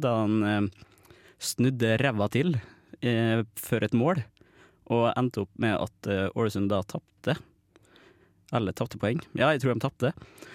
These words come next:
Og, eh, han sa vel rett ut etter kampen, Rekdal, at, eh,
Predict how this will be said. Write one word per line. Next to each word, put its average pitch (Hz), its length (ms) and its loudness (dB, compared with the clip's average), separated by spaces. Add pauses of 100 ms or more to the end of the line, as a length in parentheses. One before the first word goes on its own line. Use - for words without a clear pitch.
(300)
Og, 135 240 4
eh, 135 680 4 (420)
han 147 80 2
sa 139 240 2
vel 120 160 4
rett - 320 -4
ut - 160 -2
etter 104 400 0
kampen, 101 420 -2
Rekdal, 101 440 0
at, - 340 -6
eh, 104 260 2